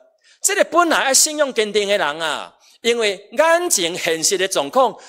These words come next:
屈从现实，因为仁义的偏离，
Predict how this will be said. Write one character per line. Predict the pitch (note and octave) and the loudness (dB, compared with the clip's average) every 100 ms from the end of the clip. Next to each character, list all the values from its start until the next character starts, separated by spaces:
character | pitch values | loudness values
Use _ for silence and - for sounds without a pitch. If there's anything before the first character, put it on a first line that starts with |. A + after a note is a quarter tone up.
| - - | -12 -4
屈 | - D4+ D#4+ | -2 0 0
从 | - E3+ F#3+ | 0 0 0
现 | A3 D4+ A3 | 0 0 0
实， | F3+ - C3 C#3+ - - | 2 0 -2 -12 -16 -8
因 | - C#4+ | 0 2
为 | B3 | 4
仁 | F#3+ G3+ | 2 0
义 | C4+ C#4+ | 0 0
的 | G#3 | 0
偏 | - A#3 A#3+ | 4 2 2
离， | E3 C3 C#3+ - | -4 -4 -8 -12